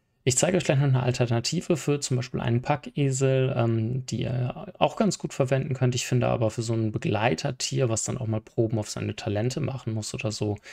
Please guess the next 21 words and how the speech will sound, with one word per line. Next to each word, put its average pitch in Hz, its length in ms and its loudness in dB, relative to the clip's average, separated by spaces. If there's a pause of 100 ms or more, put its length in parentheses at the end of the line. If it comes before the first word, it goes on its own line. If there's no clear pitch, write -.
(340)
ist, - 480 -2
ähm, 101 300 0 (160)
ja, 120 200 -4
vom 110 240 -2
Typ - 340 -6
Kreatur 117 1000 0
ein, 117 720 -4
äh, 117 60 2
Actor, 104 500 0
der 101 440 -2 (340)
von - 160 -6
dem 104 220 -2 (100)
Spieler 143 360 0
besessen 107 520 0
wird, 104 180 -2 (400)
eigentlich 113 460 2
immer 104 140 -2
eine 101 100 -2
ganz 101 300 -2
gute - 320 -4
Wahl. 110 300 -2